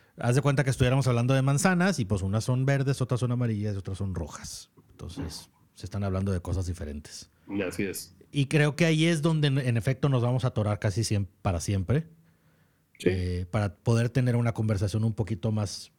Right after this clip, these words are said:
Speaker 1: no sé si la palabra correcta sea civilizada al respecto.
Speaker 2: Civilizada,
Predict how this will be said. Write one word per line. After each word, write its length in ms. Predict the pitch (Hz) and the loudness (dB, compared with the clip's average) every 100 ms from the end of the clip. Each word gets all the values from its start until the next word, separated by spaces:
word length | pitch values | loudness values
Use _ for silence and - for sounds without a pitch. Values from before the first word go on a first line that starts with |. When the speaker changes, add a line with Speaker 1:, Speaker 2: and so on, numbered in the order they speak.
| _ - - - _ _ - | _ -20 -20 -20 _ _ -6
Speaker 1:
no 120 | 101 | -4
sé 240 | - 87 | -2 -4
si 320 | - 90 87 82 | -4 -4 -4 -4
la 140 | 98 | -4
palabra 300 | - 92 92 | 0 0 0
correcta 380 | 98 90 90 92 | -2 -4 -4 -6
sea 140 | - | -4
civilizada 680 | 87 101 90 82 - 92 90 | -4 -4 -4 -6 -6 -4 -4
al 100 | 90 | -4
respecto. 460 | 90 95 95 98 - | -2 -2 -2 -2 0
Speaker 2:
Civilizada, 260 | 101 95 | 0 -2